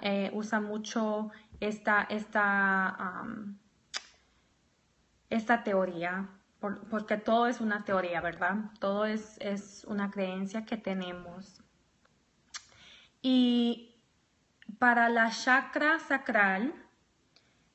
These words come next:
el color es anaranjado. Y por eso me puse hoy una, una bufanda anaranjada para ustedes, para que vean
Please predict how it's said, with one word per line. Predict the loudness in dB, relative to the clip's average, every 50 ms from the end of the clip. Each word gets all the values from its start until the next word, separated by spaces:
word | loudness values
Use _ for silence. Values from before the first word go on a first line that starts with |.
| _ 0
el | 2 4 4 2 2
color | 0 0 2 2 4 4 4 6 6 4 4 2 0 0 -4 -8 -14 -20 _ _ _ -4
es | -2 0 0 -2 -4 -2 -2
anaranjado. | -2 0 0 0 0 0 0 -2 -6 -8 -8 -10 -10 -12 -16 -18 _ _ _ _ _ _ _ _ _ _ _ _ _ _ _ _ _ _ _ -20 -20 -20 -20 _ _ _ -2
Y | 0 0 0
por | 2 2 4 4
eso | 4 4 4 2 2 2 2 2 2
me | 2 2 2
puse | 2 0 -2 -2 0 2 2
hoy | 2 2 0 0 0 0
una, | 0 2 2 4 4 4 2 2 0 0
una | 0 0 0 0
bufanda | 0 -2 -2 -2 -2 0 0 2 2 0 0 -2 -4 -4
anaranjada | -2 0 0 0 0 0 0 2 4 2 2 2 0 -4 -6 -14 -14 _ -4
para | -2 -2 -2
ustedes, | -4 -2 -2 0 0 0 -2 -6 -12 -16 -20 -20 -20 -20 -20 -20 -20 -20 -20 -20 -14 _
para | -2 0 0 0 2
que | 0 0 2
vean | 2 2 2 4 4 4 2 2